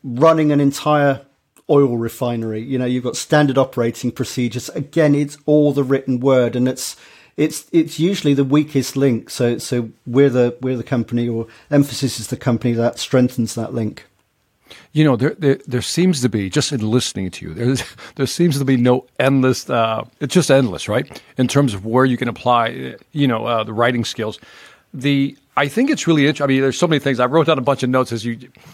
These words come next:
Speaker 2: as you were talking, 'cause you were saying so many good things. Uh, let me see, where do I begin? Because, uh, I, I love the fact that you gave a sales example. I appreciate that for this podcast, so thank you very much.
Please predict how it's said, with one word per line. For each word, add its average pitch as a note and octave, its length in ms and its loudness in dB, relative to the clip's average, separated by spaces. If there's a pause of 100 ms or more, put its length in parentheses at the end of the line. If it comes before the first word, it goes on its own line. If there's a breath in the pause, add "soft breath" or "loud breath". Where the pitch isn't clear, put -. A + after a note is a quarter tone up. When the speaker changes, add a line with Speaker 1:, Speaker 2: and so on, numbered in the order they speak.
(100)
Speaker 2:
as C3+ 140 -6
you B2+ 80 0
were A#2+ 80 -4
talking, C3+ 320 0
'cause G#2+ 80 -10
you A#2+ 60 -4
were A#2+ 60 -4
saying C3 180 -2
so C#3+ 140 -4
many C3 120 -4
good A#2 200 -4
things. C3 280 -6 (300 loud breath)
Uh, C3 280 2
let C#3+ 160 -4
me D#3 60 -2
see, C3 100 -4
where E3+ 180 2
do A#3+ 80 4
I F#3 80 4
begin? B2+ 380 -2 (420 loud breath)
Because, D3 360 0 (100)
uh, C3 280 0 (560)
I, C3+ 160 -2
I C3+ 60 0
love D3+ 180 2
the C#3+ 80 -4
fact C#3 160 0
that A#2+ 120 -6
you G#2 40 -12
gave A2+ 140 -2
a - 40 -6
sales A2+ 280 -2
example. G#2+ 400 -4
I - 20 0
appreciate A2+ 520 -6
that A2+ 120 -6
for A2 120 -10
this G#2 160 -10
podcast, A2 480 -6
so A2 120 -8
thank B2+ 300 -2
you A#2+ 60 -4
very G#2+ 160 -2
much. G#2+ 260 -4